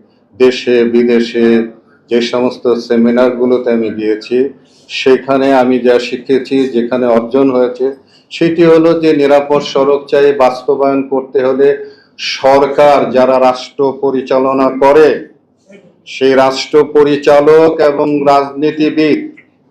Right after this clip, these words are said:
তাদের সকলের অংশগ্রহণ ছাড়া, তাদের ইচ্ছা ছাড়া কোনোদিনই কিন্তু নিরাপদ সড়ক বাস্তবায়ন করা সম্ভব নয়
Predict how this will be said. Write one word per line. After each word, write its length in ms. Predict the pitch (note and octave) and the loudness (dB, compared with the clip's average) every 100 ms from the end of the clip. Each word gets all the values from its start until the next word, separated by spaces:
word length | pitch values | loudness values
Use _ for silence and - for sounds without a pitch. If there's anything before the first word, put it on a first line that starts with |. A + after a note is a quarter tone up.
| _ _ _ _ | _ _ _ _
তাদের 520 | C3 C3 C#3+ D3+ D3+ | 0 2 4 4 2
সকলের 920 | D3+ - C#3 - D3 C#3+ D3 D3 D3 - _ - | -4 -2 -2 0 2 4 4 4 0 -12 _ -2
অংশগ্রহণ 840 | C3+ D3+ D#3 D3+ C#3 C#3 C#3+ C#3+ C3+ | 0 0 -2 -4 -2 -2 -2 -2 -6
ছাড়া, 380 | - C#3+ D3 C3+ | -2 2 4 2
তাদের 380 | C3+ C3 C#3 C#3+ | 0 0 0 -2
ইচ্ছা 380 | C#3 - D3+ | -4 -6 -4
ছাড়া 460 | C#3+ - C3+ B2+ - - _ _ _ | -4 -4 -4 -4 -6 -16 _ _ _
কোনোদিনই 680 | C3+ D#3+ E3 D#3+ D#3 D#3 D3+ | 2 4 4 4 2 4 2
কিন্তু 840 | D3 C#3+ C#3+ B2 D3 D3+ D#3 D#3 - _ _ A#2+ | 0 0 -2 0 2 4 2 -2 -14 _ _ 0
নিরাপদ 460 | C#3+ D3 C#3+ C#3 | 2 2 2 -2
সড়ক 380 | - - C#3 C#3 B2+ | -2 -2 0 0 0
বাস্তবায়ন 680 | C3+ C3 C#3+ C3 C#3 C#3 C3+ | -2 -2 -4 -2 0 0 0
করা 260 | C3+ C3+ | 0 0
সম্ভব 580 | C3 - C3+ C3+ C3 C3 | -2 -2 -2 2 4 2
নয় 500 | A#2 A#2+ C3 C3 A2+ | 2 0 2 2 0